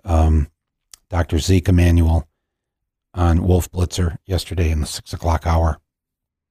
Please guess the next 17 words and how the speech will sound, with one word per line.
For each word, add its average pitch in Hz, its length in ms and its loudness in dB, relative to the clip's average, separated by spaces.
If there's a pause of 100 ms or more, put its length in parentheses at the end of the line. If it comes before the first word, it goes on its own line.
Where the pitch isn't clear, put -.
(420)
Wolf 92 260 0
asked 95 320 0
him 87 80 4
an 85 80 4
innocent 87 380 2
question, 92 340 0
"So 101 120 0
how 127 120 4
long 147 120 4
do 143 40 2
you 131 60 4
think - 180 -16
this - 200 -14
is 101 80 -6
gonna 92 400 2
go 90 100 -8
on?" 90 320 0